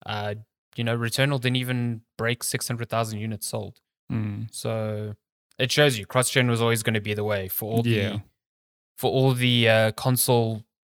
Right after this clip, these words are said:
Speaker 1: fanboyism leading up to launch, being like, "Ah, this is not gonna take advantage of the new hardware." Like,
Speaker 2: It's,
Speaker 1: people
Speaker 2: yeah.
Speaker 1: can't even fucking buy the new hardware. Sony doesn't care.
Speaker 2: Yeah, and it's not
Speaker 1: Like
Speaker 2: even,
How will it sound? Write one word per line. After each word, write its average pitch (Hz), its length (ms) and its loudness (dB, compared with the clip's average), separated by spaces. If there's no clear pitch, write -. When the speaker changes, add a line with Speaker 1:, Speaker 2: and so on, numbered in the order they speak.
Speaker 1:
fanboyism 113 1080 2
leading 120 340 0
up 110 120 2
to 120 140 -2
launch, 110 220 -2
being 117 140 -6
like, 107 180 -4
"Ah, 190 260 0
this 156 200 -2
is 165 80 -4
not 185 160 2
gonna 156 160 -6
take 165 220 2
advantage 156 380 4
of 143 100 6
the 139 60 0
new 143 200 4
hardware." 127 380 4
Like, 120 180 0
Speaker 2:
It's, 143 520 0
Speaker 1:
people 104 200 -2
Speaker 2:
yeah. 95 120 -2
Speaker 1:
can't 196 180 4
even 180 200 0
fucking 175 320 2
buy 131 260 8
the 120 80 0
new 113 180 0
hardware. 101 560 2
Sony 143 300 0
doesn't 143 220 -4
care. 117 420 -2
Speaker 2:
Yeah, 147 180 8
and 143 80 8
it's 135 160 4
not 139 140 6
Speaker 1:
Like 170 80 8
Speaker 2:
even, 160 320 4